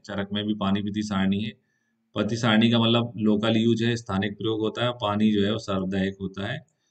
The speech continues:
श्लोक में आता है द्विविधम, सुश्रुत अध्याय ग्यारह जो क्षार का अध्याय है उसमें छठवां श्लोक है जिसमें द्विविधम साफ साफ आता है।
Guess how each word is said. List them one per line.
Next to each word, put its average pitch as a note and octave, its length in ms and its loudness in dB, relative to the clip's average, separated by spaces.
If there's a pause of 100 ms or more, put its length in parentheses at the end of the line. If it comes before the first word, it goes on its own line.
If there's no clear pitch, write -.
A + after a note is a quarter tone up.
(140)
श्लोक C3+ 340 4
में C3+ 100 8
आता A#2+ 280 6
है C#3 140 4
द्विविधम, A#2+ 580 4 (580)
सुश्रुत G#2+ 640 -6 (1500)
अध्याय A2 360 6
ग्यारह A2 320 6
जो A2 120 2
क्षार G#2 300 -2
का A2 100 0
अध्याय G2+ 300 0
है A#2+ 180 -4 (1400)
उसमें A2+ 280 0
छठवां A2 340 0
श्लोक A2+ 320 0
है C3+ 80 0
जिसमें B2+ 260 -2
द्विविधम G#2+ 480 4 (160)
साफ G#2+ 260 0
साफ G#2+ 240 -2
आता F#2 280 -4
है। B2 100 -4